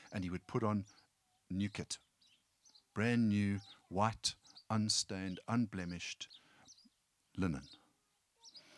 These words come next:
This time he would go into the Holy and Holy, Holy of Holies, and he would sacrifice for the sins of the priests. Then he would come out again, and he'd be bathed again,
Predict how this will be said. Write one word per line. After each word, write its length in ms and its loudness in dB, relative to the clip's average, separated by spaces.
This 160 8
time 260 6
he 100 8
would 180 4
go 180 6
into 280 8
the 140 8
Holy 240 8
and 140 6
Holy, 400 2
Holy 220 4
of 100 2
Holies, 360 0
and 100 -2
he 80 0
would 140 0
sacrifice 720 2
for 180 -6
the 100 -6
sins 600 2
of 160 -8
the 80 -10
priests. 680 -2
Then 120 8
he 80 12
would 160 10
come 180 8
out 160 10
again, 420 8
and 100 0
he'd 100 -2
be 120 -6
bathed 460 4
again, 360 4